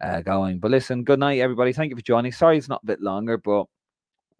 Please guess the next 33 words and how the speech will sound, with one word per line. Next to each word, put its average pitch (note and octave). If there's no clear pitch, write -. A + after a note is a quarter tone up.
we, F2+
we, G2
we A2+
thought A2
we'd G2+
get G2
something -
out F#2
there. G2+
Thank D3
you -
for -
your G2+
comments. B2+
Thank G#3+
you G3+
for D#3+
supporting C#3+
the B2
page B2
and A2
the F#2+
podcast. B2
We've A#2+
a -
load D3
of C#3
stuff -
coming A#2
your G2+
way. G2+
Um, F#2
unfortunately, F#2+